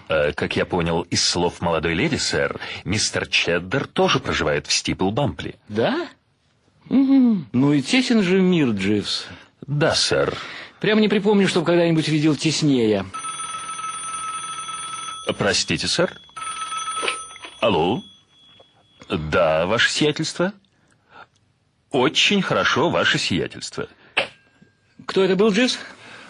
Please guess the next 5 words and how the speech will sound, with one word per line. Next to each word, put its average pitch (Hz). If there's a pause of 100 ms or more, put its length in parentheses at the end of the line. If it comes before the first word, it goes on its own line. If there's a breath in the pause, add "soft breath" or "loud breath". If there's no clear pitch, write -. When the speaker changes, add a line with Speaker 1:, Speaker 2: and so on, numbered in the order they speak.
(140 loud breath)
Speaker 1:
Лорд 135
Уорплесдон, 87
сэр. 82 (200)
Speaker 2:
Да? 110 (640)
Сейчас, -